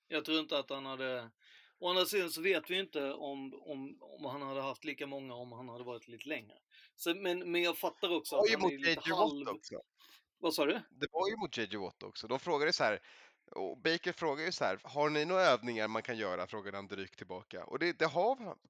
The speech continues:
Speaker 2: kan man ju föreslå. Det är ju lag
Speaker 1: Jo,
Speaker 2: som simulerar J J Watt genom att springa
Speaker 1: med
Speaker 2: runt med tennisracket.
Speaker 1: tennisrack. Ja,
Speaker 2: Ja.
Speaker 1: klassiska. Ja, jag vet. Ja, alltså, jag håller ju med. Alltså, jag tycker ju
Speaker 2: <laughs>
Speaker 1: att det,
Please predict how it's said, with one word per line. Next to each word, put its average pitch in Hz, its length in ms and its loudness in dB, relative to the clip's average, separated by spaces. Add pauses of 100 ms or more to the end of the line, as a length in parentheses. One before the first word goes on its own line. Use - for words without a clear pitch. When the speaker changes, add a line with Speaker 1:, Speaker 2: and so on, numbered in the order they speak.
Speaker 2:
kan 208 160 -4
man 247 80 -4
ju 233 60 -6
föreslå. - 540 -4 (420)
Det 143 320 -2
är 214 40 0
ju 208 160 -2
lag 101 300 2
Speaker 1:
Jo, 240 80 -2
Speaker 2:
som 117 100 -2
simulerar 147 560 2 (100)
J 165 120 0
J 147 120 -4
Watt 110 300 -8
genom 120 140 -4
att 117 60 -6
springa 202 220 2
Speaker 1:
med 185 80 8
Speaker 2:
runt 156 120 2
med - 60 0
tennisracket. 185 220 6
Speaker 1:
tennisrack. - 580 -4
Ja, 202 220 6
Speaker 2:
Ja. 247 120 -6
Speaker 1:
klassiska. - 720 -2
Ja, 220 240 4
jag 294 60 2
vet. 330 320 -4
Ja, 233 520 6 (180)
alltså, 175 200 2
jag 185 140 6
håller 196 240 6
ju 185 100 0
med. 202 200 0
Alltså, 160 280 0 (320)
jag 175 160 4
tycker 220 240 -2
ju 190 120 2
Speaker 2:
<laughs> 175 60 0
Speaker 1:
att 151 60 -10
det, 180 280 0